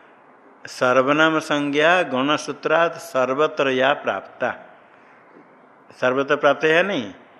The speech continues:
सर्वनाम संज्ञा गणसूत्र से, गण पाठ से सर्वत्र प्राप्त थी।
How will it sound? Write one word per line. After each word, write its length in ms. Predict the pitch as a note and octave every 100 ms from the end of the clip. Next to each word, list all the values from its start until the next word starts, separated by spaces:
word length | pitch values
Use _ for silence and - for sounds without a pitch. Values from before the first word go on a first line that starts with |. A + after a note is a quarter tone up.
| - - - - _ -
सर्वनाम 520 | A2+ A#2 B2+ C3+ C#3
संज्ञा 480 | C#3 C3 C3 D#3 D#3
गणसूत्र 680 | B2+ C3 C#3 - C3+ C3+
से, 260 | C3 D3 C3+
गण 240 | B2+ C3
पाठ 360 | C3 B2+ A#2+ A#2+
से 560 | A2 B2 C3 E3 F#3 - - - -
सर्वत्र 600 | - A#2 A#2 B2 D3+ D3
प्राप्त 440 | - G#2+ - -
थी। 400 | G#2 - D3 F#2+